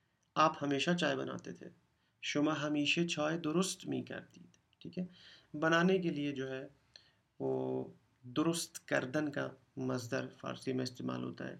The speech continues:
کسی چیز کو بنانے میں، جیسے چائے بنانا یا کرسی بنانا یا فرنیچر بنانا، تو اس میں درست کردن جو ہے، ایک common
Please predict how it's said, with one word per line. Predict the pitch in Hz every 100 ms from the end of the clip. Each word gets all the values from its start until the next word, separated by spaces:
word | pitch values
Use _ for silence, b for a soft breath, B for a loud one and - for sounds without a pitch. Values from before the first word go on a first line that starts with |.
| _
کسی | - 139
چیز | 139 131 -
کو | 135 127
بنانے | 127 123 123 127
میں، | 127 127 123 - _ B B B B B B
جیسے | - 120 123 - 120 - _ _ _
چائے | - 131
بنانا | 127 123 123 123 123
یا | 123 123
کرسی | 120 - 127 131
بنانا | 123 120 120 120 120
یا | 120 120 - _
فرنیچر | 135 - 117
بنانا، | 120 123 127
تو | 123
اس | 143 -
میں |
درست | 139 143 147 -
کردن | - 127 127 127 - B B _
جو | 143
ہے، | 147
ایک | 143
common | - 147 147